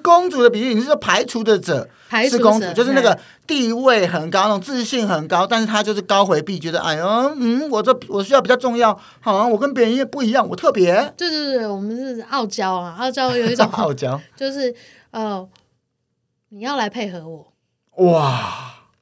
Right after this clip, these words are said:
Speaker 2: 对不对？你要来猜测我。
Speaker 1: 哈？
Speaker 2: 啊，然后，呃，我，我真的，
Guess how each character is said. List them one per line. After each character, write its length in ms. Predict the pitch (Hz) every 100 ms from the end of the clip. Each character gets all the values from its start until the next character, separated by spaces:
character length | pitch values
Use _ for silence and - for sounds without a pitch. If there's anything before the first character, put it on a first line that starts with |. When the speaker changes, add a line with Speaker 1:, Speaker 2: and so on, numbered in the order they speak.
| _
Speaker 2:
对 120 | 196
不 60 | 196
对？ 180 | 185 180
你 60 |
要 140 | 208 277
来 140 | 240
猜 260 | 214 226 233
测 260 | - 220
我。 160 | 170 160
Speaker 1:
哈？ 920 | - - 156 151 143 139 160 190 226
Speaker 2:
啊， 340 | 220 202 202 175 - _ _
然 140 | 202
后， 260 | 269 262 233
呃， 260 | 226 220
我， 260 | 202 214 220
我 200 | 214 208
真 200 | 202 240
的， 340 | 247 220 202